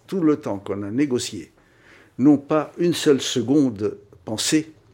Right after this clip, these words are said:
que nous étions égaux. C'est vrai que le rapport sur le terrain était inégal. Il y avait une, une armée d'occupation et des occupés. Il y avait des réfugiés dans les camps.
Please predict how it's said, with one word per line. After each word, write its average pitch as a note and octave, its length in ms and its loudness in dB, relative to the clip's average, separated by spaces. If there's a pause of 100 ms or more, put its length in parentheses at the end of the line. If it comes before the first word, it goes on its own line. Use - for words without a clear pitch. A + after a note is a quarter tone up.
(540)
que - 80 -6
nous A#2+ 200 0
étions C#3+ 380 0
égaux. A2+ 320 -4 (880)
C'est - 200 4
vrai G3+ 420 4
que C3 80 0
le B2 160 6
rapport A#2+ 380 4
sur A#2+ 160 -6
le A2 100 0
terrain C3 380 2
était G#2+ 260 -4
inégal. F3 560 2
Il F2+ 60 -8
y A2+ 40 0
avait G#2+ 140 -2
une, A2 140 -2
une G#2 160 -4
armée C#3 300 6
d'occupation B2+ 600 -2
et C3+ 60 4
des A2 200 -6
occupés. F#3+ 380 2
Il B2+ 80 2
y B2 60 2
avait A#2 160 0
des A2+ 100 -2
réfugiés C3+ 420 4
dans A#2+ 140 0
les B2 140 0
camps. D#3 320 -4